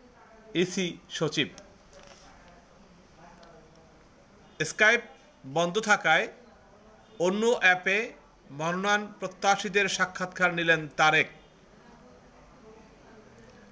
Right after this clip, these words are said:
নারায়ণগঞ্জে চলবে ইলেকট্রিক ট্রেন। আসন্ন জাতীয় সংসদ নির্বাচনকে সামনে রেখে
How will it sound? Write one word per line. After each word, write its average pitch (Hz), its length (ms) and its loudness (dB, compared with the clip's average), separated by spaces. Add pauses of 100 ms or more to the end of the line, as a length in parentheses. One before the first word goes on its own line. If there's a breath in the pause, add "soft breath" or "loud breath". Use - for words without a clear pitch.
নারায়ণগঞ্জে 190 720 2
চলবে 170 540 2 (1040)
ইলেকট্রিক 170 540 0 (560)
ট্রেন। 143 300 0 (3250)
আসন্ন 220 420 2
জাতীয় 185 520 2
সংসদ 214 680 -2
নির্বাচনকে 185 960 -2
সামনে 165 400 -2
রেখে 185 420 -2